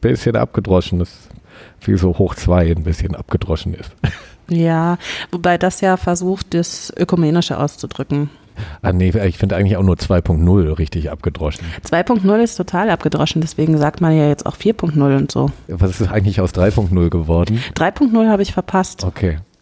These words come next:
Speaker 1: Äh, ist auch an mir vorbeigegangen. Wir sollten vielleicht, äh, zu fünf Punkt null direkt weiter. Ähm, oder wir lassen es einfach.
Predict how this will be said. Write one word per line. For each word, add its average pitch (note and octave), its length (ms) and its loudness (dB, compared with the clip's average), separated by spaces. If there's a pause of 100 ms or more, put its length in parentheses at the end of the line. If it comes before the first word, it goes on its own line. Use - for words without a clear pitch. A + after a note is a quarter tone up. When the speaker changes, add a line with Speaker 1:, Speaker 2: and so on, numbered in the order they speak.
(340)
Speaker 1:
Äh, F2 400 4
ist F#2+ 160 -2
auch G#2 220 0
an E2+ 140 0
mir D#2+ 100 2
vorbeigegangen. D#2+ 800 -4
Wir F2 80 2
sollten G2+ 240 2
vielleicht, G2 380 2
äh, G2 180 4
zu G2 240 -2
fünf B2+ 240 0
Punkt E2+ 260 -2
null E2+ 220 4
direkt E2 320 0
weiter. F2+ 420 2 (680)
Ähm, E2+ 720 2 (520)
oder E2+ 360 2
wir F2 80 4
lassen E2+ 260 -2
es - 100 -8
einfach. E2+ 300 -8